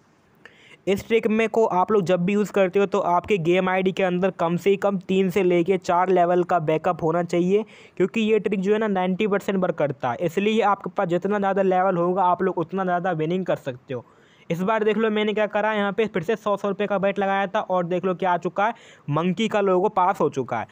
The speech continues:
लगातार देख लो, दो बार यहाँ पे क्या दिया है, एट एक्स का लोगो आ चुका है। जो मैं ट्रिक बताई है, वो ट्रिक यहाँ पे वर्क कर रही है। आप लोगों के सामने मैं दिखा रहा हूँ।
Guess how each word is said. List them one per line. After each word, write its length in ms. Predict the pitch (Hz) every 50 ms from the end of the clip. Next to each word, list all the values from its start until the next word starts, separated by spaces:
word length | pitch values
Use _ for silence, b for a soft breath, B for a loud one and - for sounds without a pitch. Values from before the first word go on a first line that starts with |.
| b b b b b
लगातार 560 | 143 160 170 175 190 196 202 202 226 226 214
देख 180 | 196 196 202 196
लो, 140 | 214 233 220
दो 260 | 180 185 196 202 190
बार 160 | 202 208 196
यहाँ 160 | 196 190 196
पे 120 | 190 202 196
क्या 200 | - 208 196 196
दिया 220 | 180 185 202 220
है, 60 | 220 - 185
एट 200 | 180 185 180 -
एक्स 140 | 190 185 -
का 120 | - 196
लोगो 320 | 175 170 170 170 196 214
आ 120 | 208 175 135
चुका 300 | 123 - 131 - - 117
है। 80 | 104 - b b b b b -
जो 160 | 135 180 202
मैं 160 | 202 220 226 208
ट्रिक 220 | - 208 214 202
बताई 340 | 202 208 175 - 202 202 214
है, 60 | 214
वो 160 | 196 196 196
ट्रिक 240 | 190 - 202 208 190
यहाँ 80 | 196 196
पे 160 | 196 180 151
वर्क 220 | 156 175 190 185
कर 220 | - - 190 190 185
रही 180 | 190 202 208
है। 60 | 208 -
आप 240 | - 175 180 180 190
लोगों 280 | 190 190 190 190 190
के 100 | 185 196 185
सामने 360 | - 190 170 175 180 190 196
मैं 120 | 196 190
दिखा 260 | 180 175 - 175 175
रहा 120 | 175 185 202
हूँ। 100 | 226